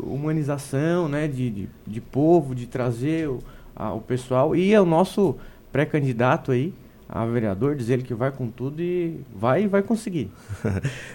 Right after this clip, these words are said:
Speaker 2: Hoje nós estamos com a, os representantes do P S D B de Cocal do Sul, quadro retrospectiva, e a gente já vai entrar nessa área também de pré-candidatura e como é que tá o dois mil e vinte e quatro.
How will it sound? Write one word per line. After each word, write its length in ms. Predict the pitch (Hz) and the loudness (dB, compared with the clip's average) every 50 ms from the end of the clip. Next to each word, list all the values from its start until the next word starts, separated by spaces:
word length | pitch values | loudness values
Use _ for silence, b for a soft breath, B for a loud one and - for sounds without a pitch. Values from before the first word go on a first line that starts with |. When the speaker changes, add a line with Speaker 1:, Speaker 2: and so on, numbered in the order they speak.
| B | B
Speaker 2:
Hoje 160 | - 107 120 | 2 4 6
nós 140 | 120 123 123 | 8 6 6
estamos 320 | 127 - 131 127 127 123 127 | 6 6 6 6 6 6 6
com 400 | 127 120 117 120 120 117 113 95 | 6 8 10 10 10 10 10 8
a, 600 | 78 87 87 87 87 87 85 85 85 85 78 82 | 8 8 8 10 10 10 10 10 8 8 6 4
os 100 | 92 87 | 2 4
representantes 840 | - - - 110 107 107 95 - 120 143 143 131 139 127 - - - - | 4 4 6 6 6 6 8 8 8 8 8 6 4 2 2 0 -6 -2
do 220 | 90 87 87 85 | 2 4 4 6
P 140 | - 107 101 | 8 8 8
S 180 | 101 - - | 8 8 6
D 80 | 98 90 | 4 6
B 160 | 87 98 95 | 8 8 6
de 100 | 95 98 | 6 4
Cocal 320 | - - 90 - 92 92 98 | 2 2 4 6 8 6 6
do 60 | 92 | 6
Sul, 200 | - - 120 127 | 2 2 0 2
quadro 300 | 127 - 90 90 98 87 | 4 4 4 4 4 2
retrospectiva, 920 | 82 98 101 - 92 85 - - 85 80 - - - - 120 123 131 123 127 - | 0 0 0 0 -2 -2 0 0 -2 -2 -2 -4 0 2 2 4 4 2 0 -2
e 40 | - | -4
a 40 | 92 | -2
gente 180 | 92 98 95 | 0 0 2
já 80 | - 98 | 2 2
vai 140 | 95 101 107 | 4 4 2
entrar 200 | 101 - 101 101 | 4 4 2 4
nessa 300 | 107 107 101 - - 107 | 4 2 2 4 4 6
área 340 | 107 101 101 104 104 110 104 | 8 10 10 10 10 8 8
também 280 | 104 107 101 101 101 | 6 8 8 8 8
de 100 | 98 104 | 6 4
pré-candidatura 760 | 98 - 98 98 - 101 95 92 92 92 82 85 - 101 101 | 6 8 6 6 8 6 4 6 8 8 6 8 6 6 6
e 20 | 104 | 6
como 160 | - 101 104 | 6 6 4
é 40 | 101 | 4
que 60 | 98 | 4
tá 100 | - 101 | 4 4
o 60 | 98 | 6
dois 160 | 98 101 95 | 6 6 6
mil 80 | 95 101 | 6 4
e 40 | 101 | 4
vinte 100 | 92 - | 4 4
e 40 | - | 8
quatro. 240 | 110 101 95 B | 8 8 8 B